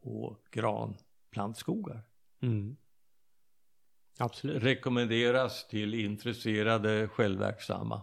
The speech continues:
Speaker 2: Ja.
Speaker 1: Mm.
Speaker 2: Det kanske, du ska visa något på exkursionen också?
Speaker 1: Ja,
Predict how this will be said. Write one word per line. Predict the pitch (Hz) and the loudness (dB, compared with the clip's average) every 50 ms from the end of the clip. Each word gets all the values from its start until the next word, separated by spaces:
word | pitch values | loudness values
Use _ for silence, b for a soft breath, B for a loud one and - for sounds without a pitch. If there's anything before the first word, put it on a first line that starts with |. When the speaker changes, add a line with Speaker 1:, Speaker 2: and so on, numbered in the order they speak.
| - - | -6 -2
Speaker 2:
Ja. | - 120 110 104 101 107 123 160 _ _ _ _ - - _ - _ - | 0 2 2 2 -2 -4 -6 -10 _ _ _ _ -20 -20 _ -20 _ -6
Speaker 1:
Mm. | 139 113 110 107 95 90 | -2 0 0 0 0 0
Speaker 2:
Det | 131 | 2
kanske, | 123 135 135 151 165 - - - 175 170 165 156 156 156 151 151 151 151 151 151 151 151 151 147 139 | 6 8 8 6 6 4 -2 -2 -2 0 0 0 0 0 -2 -2 -2 -2 -2 -2 -2 -2 -2 -2 -4
du | 135 135 139 | -2 -2 -4
ska | 135 - 143 127 | 0 2 2 4
visa | 123 120 113 - 160 165 | 4 4 2 2 0 -2
något | 147 123 113 - - - - | 0 0 0 -2 -4 -8 -4
på | 120 110 110 107 107 107 104 104 104 101 104 | -2 0 2 2 2 2 2 2 2 0 0
exkursionen | - 110 - - - 113 104 - 175 220 143 110 110 131 | -2 -4 -4 -2 -6 -6 -4 -4 -6 -4 -2 -2 -2 -2
också? | 151 - - - 107 113 131 b b b b b b b b b b b b b b - - - _ - | -4 -4 -4 -4 -4 -4 -6 b b b b b b b b b b b b b b -20 -20 -20 _ -8
Speaker 1:
Ja, | - 165 160 147 139 131 120 110 120 127 160 226 247 | 0 6 10 10 12 12 10 10 10 10 10 10 10